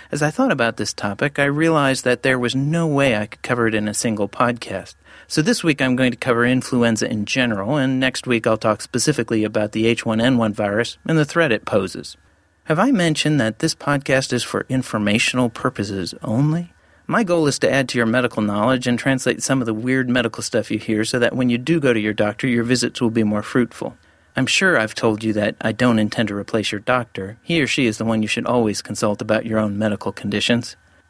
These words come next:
I have? Oh, well, good for me. So what about the influenza virus? Should people be scared? I took a poll on Facebook about this, and many people indicated that they thought the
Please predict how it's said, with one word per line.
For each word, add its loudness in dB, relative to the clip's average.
I -10
have? -2
Oh, -6
well, -10
good -2
for 0
me. -2
So 0
what 2
about 0
the -2
influenza -2
virus? -6
Should -2
people 2
be 0
scared? 2
I -4
took 2
a 2
poll 0
on 4
Facebook 0
about -2
this, 4
and 2
many 2
people 2
indicated 0
that 2
they 4
thought 0
the 0